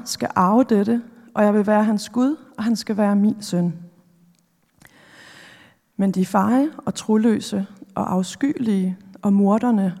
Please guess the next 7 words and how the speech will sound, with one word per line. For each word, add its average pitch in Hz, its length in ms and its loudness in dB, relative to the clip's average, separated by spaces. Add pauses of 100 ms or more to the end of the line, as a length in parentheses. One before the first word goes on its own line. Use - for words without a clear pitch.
(100)
og 190 100 -4
de 202 160 -4
utugtige 185 760 -2 (140)
og - 80 -10
troldmændene 208 800 0
og - 240 -8
afgudstyrkerne 196 1000 0